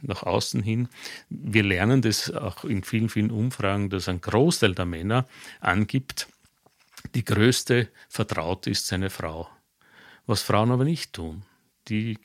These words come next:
geben in Umfragen an, sie haben mehrere Vertraute, hauptsächlich Freundinnen. Sehr oft ist nicht einmal der Ehemann. Und da merkt man schon diese Geschlechterzuspitzung,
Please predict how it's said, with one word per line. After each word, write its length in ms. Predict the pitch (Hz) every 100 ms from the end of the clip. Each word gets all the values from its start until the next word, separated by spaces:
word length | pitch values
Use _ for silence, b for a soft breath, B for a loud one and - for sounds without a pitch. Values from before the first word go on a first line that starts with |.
| _
geben 220 | 104 104
in 100 | 104
Umfragen 500 | 120 127 - 110 117
an, 340 | 101 95 113 117 B B B
sie 240 | - 113 98
haben 160 | 101
mehrere 400 | 95 110 113 98
Vertraute, 640 | - 98 82 80 78 - -
hauptsächlich 420 | - - 104 92
Freundinnen. 640 | - 82 85 87 78 85 _ -
Sehr 180 | -
oft 240 | 110 123 -
ist 160 | 113
nicht 180 | 110 -
einmal 200 | 101 92
der 120 | 87
Ehemann. 460 | 90 85 87 78 90 _ b b b b
Und 100 | _
da 60 | 107
merkt 260 | 98 101 -
man 100 | 117
schon 200 | 107 101
diese 380 | 101 - 98 - b b
Geschlechterzuspitzung, 1700 | - - 95 98 - 113 98 - - 143 160 - 95 - - 104 131